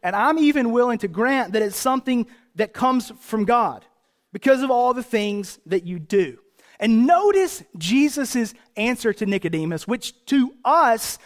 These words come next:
feels a little disjointed and to us feels a little logically, like, how did he go from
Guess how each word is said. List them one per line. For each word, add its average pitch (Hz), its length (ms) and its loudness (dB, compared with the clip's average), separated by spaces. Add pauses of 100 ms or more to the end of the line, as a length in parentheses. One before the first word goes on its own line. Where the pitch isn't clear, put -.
(100)
feels 269 580 0 (220)
a 214 60 2
little 294 600 0 (240)
disjointed 175 840 0
and 180 140 -6
to 214 280 -4
us 294 440 0 (180)
feels 262 440 0
a 220 80 0
little 262 640 0 (140)
logically, 240 840 0 (140)
like, 202 200 -2
how 247 200 -2
did 311 140 -2
he 262 140 2
go 247 360 0
from 208 520 0